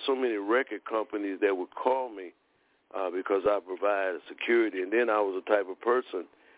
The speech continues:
you know, I wasn't trying to fraternize. And that's, that's the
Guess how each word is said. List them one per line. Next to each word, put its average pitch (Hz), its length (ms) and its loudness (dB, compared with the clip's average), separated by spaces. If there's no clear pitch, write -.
you 110 120 2
know, 92 120 2
I 95 100 6
wasn't 104 300 2
trying 104 320 2
to 87 280 -2
fraternize. 92 760 -2
And 87 140 0
that's, 110 220 4
that's 107 180 -8
the 95 200 -2